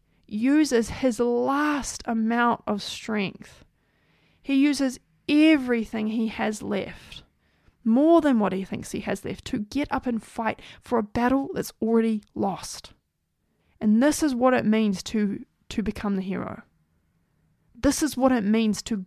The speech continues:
go on a journey where you transform as a person, where you do the thing,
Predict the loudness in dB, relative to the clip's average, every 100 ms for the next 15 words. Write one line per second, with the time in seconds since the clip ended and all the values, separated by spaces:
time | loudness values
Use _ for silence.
0 | 0 4 4 2 0 -2 -4 -4 -2 -2
1 | -4 -8 -14 -12 -2 0 2 0 0 -2
2 | -6 -6 -6 -4 -2 -4 -8 -8 -8 -8
3 | -12 -12 -16 _ _ _ _ _ _ 2
4 | 2 4 4 4 2 -12 0 6 8 8
5 | 6 0 0 -2 0 -4